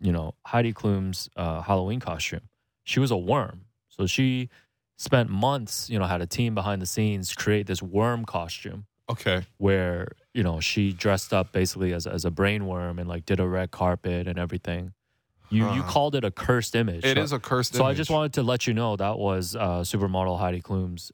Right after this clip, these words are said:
Speaker 1: Halloween costume
Speaker 2: That's
Speaker 1: this, this, uh, season. And I'll
Speaker 2: why,
Speaker 1: be
Speaker 2: what, what's the reason for that?
Speaker 1: and I will be using that, uh, plenty of times this season.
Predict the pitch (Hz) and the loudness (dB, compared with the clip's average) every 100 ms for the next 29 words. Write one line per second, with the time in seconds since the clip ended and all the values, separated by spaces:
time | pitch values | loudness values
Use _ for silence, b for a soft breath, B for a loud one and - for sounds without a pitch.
0 | - 98 90 92 87 92 - 98 98 107 | -4 -2 0 -4 -6 -6 -6 -8 -4 -4
1 | 110 - - - - 90 - - - - | -2 -4 -6 -10 -4 -4 -4 -6 -4 -2
2 | - 98 101 - 101 - - 104 110 101 | 0 0 -2 -2 -4 -4 0 2 2 0
3 | 107 104 107 113 107 110 117 104 90 90 | -2 -2 -2 -2 -2 -2 -2 -4 -4 0
4 | 107 104 104 104 104 110 101 92 90 92 | 2 0 0 0 0 -2 -2 -4 -4 -6
5 | 92 _ _ _ _ _ - 92 87 - | -10 _ _ _ _ _ -6 -2 -2 0
6 | 107 95 92 - 92 95 - 90 - - | 2 2 -2 -2 -4 -4 -2 -2 -4 -8
7 | 123 | -12